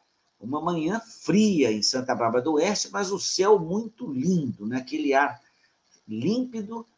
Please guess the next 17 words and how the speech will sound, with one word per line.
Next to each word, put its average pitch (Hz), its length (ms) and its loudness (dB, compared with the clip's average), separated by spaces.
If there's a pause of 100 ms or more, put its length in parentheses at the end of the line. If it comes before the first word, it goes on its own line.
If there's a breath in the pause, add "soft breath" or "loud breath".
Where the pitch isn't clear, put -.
(260)
o - 80 -14
céu 151 320 4
azul, 127 500 0 (520)
e 147 360 -2 (120)
com 165 160 2
essa - 240 2
bela 185 420 8
imagem 120 560 2
do 95 120 -8
Parque 107 360 0
dos 120 220 0
Ipês, 165 400 4
em 123 100 -2
Santa 117 380 0
Bárbara 104 260 0
do 98 80 0
Oeste, 202 480 0